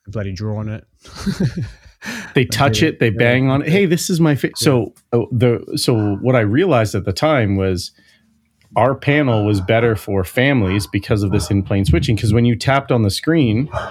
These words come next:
Speaker 2: it didn't have these big white blotches and
Speaker 1: Yeah.
Speaker 2: you weren't wrecking the cell structure. So I use that as a,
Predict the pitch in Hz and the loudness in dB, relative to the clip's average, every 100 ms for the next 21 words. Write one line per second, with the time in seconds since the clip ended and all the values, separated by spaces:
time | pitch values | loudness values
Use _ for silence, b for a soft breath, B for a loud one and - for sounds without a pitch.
0 | B B - 139 - 151 143 113 123 117 | B B -2 -2 2 2 4 2 2 0
1 | 107 - 127 95 92 117 - 98 107 139 | 0 2 2 2 0 0 0 0 0 0
2 | - 98 104 151 104 120 120 101 95 113 | -2 0 2 2 2 0 -2 -6 0 -2
3 | 110 113 104 - 170 175 - 95 - 85 | 0 -2 0 0 -2 -2 -2 -4 -4 -10
4 | - B B B B B - - 113 135 | -10 B B B B B -8 0 2 2
5 | 202 214 135 123 120 117 107 110 104 92 | 2 0 0 2 2 2 0 0 0 -2